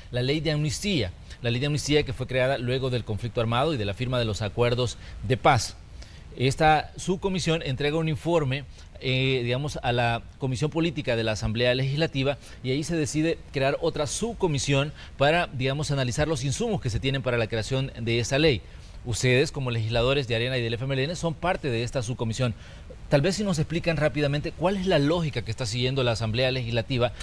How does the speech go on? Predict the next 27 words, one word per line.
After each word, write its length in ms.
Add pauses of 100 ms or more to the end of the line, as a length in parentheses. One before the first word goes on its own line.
(220)
para 260
crear 420
esta 240
ley 140
de 100
reconciliación 880 (300)
que 60
estaba, 340
pues, 320
eh, 340 (260)
ordenada 600 (140)
en 180
la, 240
en 140
la, 100
la 260
resolución 440
de 80
la 80
Sala 200
de 100
lo 100
Constitucional 640 (220)
de 100
dos 120
mil 300
dieciséis. 680